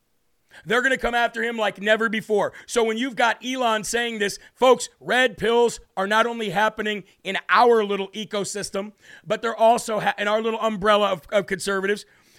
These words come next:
But red, because of people like Joe Rogan and Elon Musk, who I would consider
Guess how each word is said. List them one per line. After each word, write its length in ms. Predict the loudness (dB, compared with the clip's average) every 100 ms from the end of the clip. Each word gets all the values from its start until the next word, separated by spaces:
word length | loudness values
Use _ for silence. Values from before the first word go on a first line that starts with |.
| -8
But 180 | -6 0
red, 260 | -2 -2 -8
because 360 | -10 -2 -2 -2
of 80 | -8
people 240 | -6 0
like 160 | 0 0
Joe 220 | -2 0
Rogan 340 | 0 -2 -4
and 100 | -8 -8
Elon 340 | -4 -2 0
Musk, 240 | -2 -4
who 120 | -10 -4
I 160 | 0 0
would 180 | -4
consider 480 | -12 -10 -4 -2 -4